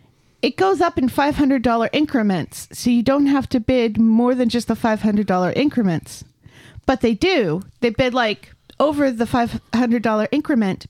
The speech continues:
but the auction site doesn't show the five hundred dollar increments. It shows their, their highest bid, which it shouldn't be doing.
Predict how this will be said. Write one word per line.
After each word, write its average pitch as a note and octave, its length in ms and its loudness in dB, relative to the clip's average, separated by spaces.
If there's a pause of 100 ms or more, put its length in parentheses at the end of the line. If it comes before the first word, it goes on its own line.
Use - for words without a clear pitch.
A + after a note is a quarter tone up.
but B3+ 160 -2
the C#4 160 0
auction C#4 380 2
site G3 520 -2 (240)
doesn't D#4+ 260 0
show C#4+ 240 0
the C4 80 -2
five C4+ 260 0
hundred C4+ 260 2
dollar A3 300 0
increments. - 800 -2 (440)
It F4+ 160 0
shows E4 300 0
their, C#4 460 0 (680)
their - 140 2
highest D4+ 500 -2
bid, D#4 460 -2 (300)
which D4 200 0
it C4+ 120 -4
shouldn't F#4 360 0
be D#4+ 140 4
doing. G4+ 420 0